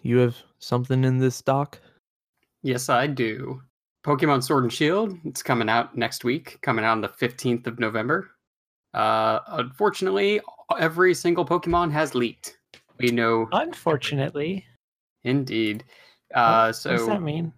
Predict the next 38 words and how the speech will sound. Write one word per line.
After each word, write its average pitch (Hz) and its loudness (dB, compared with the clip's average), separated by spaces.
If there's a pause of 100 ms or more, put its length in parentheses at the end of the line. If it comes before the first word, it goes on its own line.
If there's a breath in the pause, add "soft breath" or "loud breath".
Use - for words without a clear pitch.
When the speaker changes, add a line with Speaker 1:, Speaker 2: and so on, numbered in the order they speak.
(580)
Speaker 2:
so 127 0
w-, 120 0
what 131 0
we 131 2
know 139 2
is 131 0
that 117 -4
there 107 0
is 107 -4
going 123 0
to 123 -2
be, 113 2
uh, 98 0 (360)
four 139 0
hundred 170 0
Pokemon, 117 -2 (560)
uh, 104 2
excluding 123 0
the 110 -2
mythicals, 107 -4 (260)
uh, 104 0 (480)
in 107 -4
this 107 -6
game. 117 -6
So 113 -4
it's - -10
not 123 2
gonna 131 -6
have 110 0
all, 107 0
like, 104 -4 (400)
one 110 -2
thousand 98 -2
of 95 -12
the - -20
Pokemon. 120 -6 (680)
Uh, 104 2 (260)
specifically 151 -2